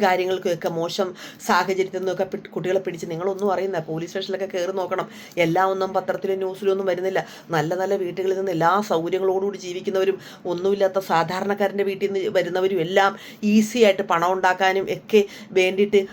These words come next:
പല പരിപാടികളും ചെയ്യുന്നുണ്ട്. ഇതൊന്നും മാതാപിതാക്കൾ വീട്ടിലിരിക്കുന്നവർ അറിയുന്നില്ല. ദൂരദേശത്തൊക്കെ, ഉം, എറണാകുളം പോലെ സിറ്റി, വൻ സിറ്റികൾ, എറണാകുളം മാത്രമല്ല ലോകത്തുള്ള മുഴുവൻ വൻ സിറ്റികളിൽ വിടുമ്പോൾ നമ്മുടെ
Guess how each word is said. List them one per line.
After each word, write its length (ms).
പല 120
പരിപാടികളും 440
ചെയ്യുന്നുണ്ട്. 320
ഇതൊന്നും 260
മാതാപിതാക്കൾ 560
വീട്ടിലിരിക്കുന്നവർ 640
അറിയുന്നില്ല. 320
ദൂരദേശത്തൊക്കെ, 720
ഉം, 100
എറണാകുളം 360
പോലെ 120
സിറ്റി, 280
വൻ 100
സിറ്റികൾ, 260
എറണാകുളം 400
മാത്രമല്ല 320
ലോകത്തുള്ള 420
മുഴുവൻ 340
വൻ 180
സിറ്റികളിൽ 360
വിടുമ്പോൾ 280
നമ്മുടെ 200